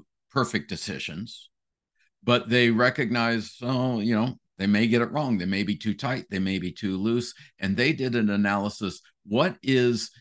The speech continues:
the pain from being too tight, too long? And what is the pain from being too loose, too long? And they said, "If they're too tight,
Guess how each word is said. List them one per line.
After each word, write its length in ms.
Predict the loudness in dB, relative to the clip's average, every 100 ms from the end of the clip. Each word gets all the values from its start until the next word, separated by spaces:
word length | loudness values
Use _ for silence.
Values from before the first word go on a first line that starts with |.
| _ -6
the 120 | -6
pain 600 | -4 0 2 2 2 0
from 320 | 0 2 2
being 480 | 4 2 4 2 0 -4 _
too 240 | -6 -4 -2
tight, 480 | -2 0 0 -2 -8 _ _ _ _
too 140 | -2 2
long? 440 | 2 0 -4 -12 _ _ _ _ _ _ -2
And 180 | 2 4
what 160 | 4
is 160 | 2 -2
the 120 | -6
pain 340 | -2 2 2 2
from 200 | 0 -2
being 240 | 0 -2
too 280 | -2 -2 0
loose, 360 | 0 0 -4 -6
too 200 | -2 -2
long? 320 | -2 -8 -14 _ _ _ _ _ _ _ -2
And 120 | 2
they 100 | 2
said, 260 | 2 2 2
"If 160 | 2
they're 160 | -2 -4
too 280 | -4 0 0
tight, 520 | 0 -2 0 -2 -6